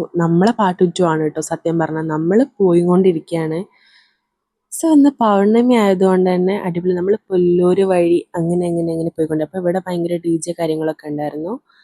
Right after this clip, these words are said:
So, ഇതിന്റെ അപ്പുറത്തേക്ക് നമുക്ക് പോകാൻ പറ്റിയിട്ടുണ്ടായിരുന്നില്ല. അപ്പൊ നമ്മൾ വണ്ടിയൊക്കെ ഒന്ന് ഒതുക്കി വെച്ചിട്ട്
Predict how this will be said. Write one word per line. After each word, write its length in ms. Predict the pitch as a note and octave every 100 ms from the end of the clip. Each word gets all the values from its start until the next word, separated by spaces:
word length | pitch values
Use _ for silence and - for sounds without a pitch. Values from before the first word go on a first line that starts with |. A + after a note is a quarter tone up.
| _ _ _ _ _
So, 80 | - C#4
ഇതിന്റെ 240 | C4 B3+
അപ്പുറത്തേക്ക് 460 | B3 A#3+ A#3 A#3 A#3+
നമുക്ക് 280 | A#3+ G#3+ G#3+
പോകാൻ 240 | G#3+ G3 F#3+
പറ്റിയിട്ടുണ്ടായിരുന്നില്ല. 840 | F3+ E3+ E3 E3 E3 D#3+ D#3+ E3+
അപ്പൊ 180 | F3 F#3
നമ്മൾ 260 | F#3 F#3
വണ്ടിയൊക്കെ 420 | G3 F#3+ E3+ F3 F3+
ഒന്ന് 100 | E3+
ഒതുക്കി 240 | D#3 -
വെച്ചിട്ട് 420 | E3+ D#3+ F3 -